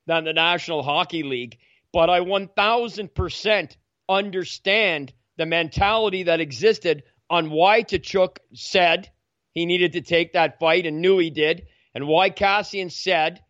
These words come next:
what he did after the game two and a half weeks ago and his play on the ice, which led to that two-game suspension. I understand every single solitary iota of it.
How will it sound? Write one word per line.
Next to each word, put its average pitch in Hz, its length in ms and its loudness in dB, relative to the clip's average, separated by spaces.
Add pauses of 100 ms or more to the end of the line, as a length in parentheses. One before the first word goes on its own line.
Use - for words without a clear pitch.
(180)
what 170 220 -2
he 202 240 -2
did 147 380 -4 (220)
after 196 360 0
the 175 120 -4
game 175 300 -2
two 185 200 -4
and 170 80 0
a - 20 2
half 165 220 0
weeks 170 260 0
ago 147 360 -2 (260)
and 147 180 0
his 147 160 -2
play 180 260 0
on 170 140 2
the 156 120 0
ice, 151 220 0
which 143 220 -6
led 151 220 0
to 165 80 -8
that 143 180 -2
two-game 147 380 -4
suspension. 139 580 -4 (320)
I 185 340 2
understand 180 920 -2 (160)
every 190 380 0
single 180 420 -6
solitary 160 680 0
iota 143 380 4
of 214 160 4
it. 254 120 4